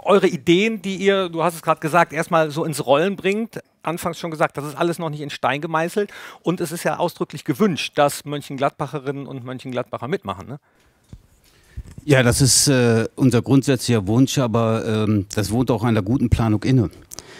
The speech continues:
Speaker 2: Dass das nicht irgendwo nur passiert und dann Planer sagen, „Wir haben eine tolle Idee.“ Das ist natürlich zwingende Voraussetzung. Und dass wir natürlich mit großer Beteiligung dann auch uns auf den Weg machen, die Stadt von morgen auch zu kreieren.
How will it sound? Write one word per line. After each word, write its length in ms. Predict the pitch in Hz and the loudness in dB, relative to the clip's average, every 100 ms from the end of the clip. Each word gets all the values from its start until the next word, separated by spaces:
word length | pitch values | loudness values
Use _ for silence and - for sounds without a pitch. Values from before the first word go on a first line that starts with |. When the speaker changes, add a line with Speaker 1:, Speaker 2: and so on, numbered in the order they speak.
| - | -10
Speaker 2:
Dass 160 | 98 - | -4 -2
das 160 | 110 | 2
nicht 220 | 123 117 | 2 2
irgendwo 420 | 117 120 110 113 110 | 4 4 4 6 6
nur 220 | 110 117 | 6 4
passiert 460 | - 101 - 127 | 2 0 0 2
und 120 | 127 110 | 2 2
dann 160 | 110 | 2
Planer 380 | - 117 120 110 | 2 2 4 2
sagen, 240 | 104 107 | 2 2
„Wir 100 | 104 | 2
haben 100 | 107 | 2
eine 140 | 110 101 | 2 2
tolle 220 | - 104 | 0 2
Idee.“ 400 | 107 98 98 113 | 2 2 0 0
Das 160 | 117 120 | 0 -2
ist 120 | 110 | -2
natürlich 300 | 117 113 101 | -2 -2 -4
zwingende 300 | - 117 110 | 0 2 2
Voraussetzung. 720 | 107 101 113 143 - 127 120 - - - | 2 0 0 0 0 0 0 -4 -16 -4
Und 60 | 117 | -2
dass 180 | 120 - | 2 2
wir 80 | |
natürlich 320 | 120 - 143 - | 2 4 4 4
mit 120 | 120 | 2
großer 260 | 143 143 | 2 2
Beteiligung 540 | 123 - 127 139 139 123 | 2 4 6 6 6 4
dann 180 | 127 127 | 2 2
auch 340 | 120 120 - | 2 0 0
uns 160 | 113 120 | 0 0
auf 120 | 110 | 0
den 180 | 110 92 | 2 4
Weg 200 | 117 135 | 2 4
machen, 280 | 131 117 | 2 2
die 100 | 110 | 0
Stadt 260 | 107 - 143 | 0 0 0
von 200 | - 110 | 0 2
morgen 320 | 107 120 120 | 4 2 2
auch 120 | 117 | -2
zu 160 | 107 131 | -2 -4
kreieren. 520 | - 123 120 104 80 | 0 2 2 2 0